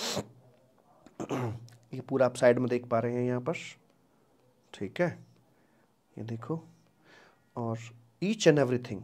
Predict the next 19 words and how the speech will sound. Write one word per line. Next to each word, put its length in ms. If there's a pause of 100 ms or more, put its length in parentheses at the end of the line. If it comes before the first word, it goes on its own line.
(280)
each 240
and 100
everything 440
आपको 420
ऐसे 240
मिलेगी, 280
शानदार 460
वाली 220
मिलेगी। 280
ये 60
देखो, 260 (800)
ये 60
आपका 220
चैप्टर 360
यहाँ 140
पे 100
चल 140
रहा 300
है, 180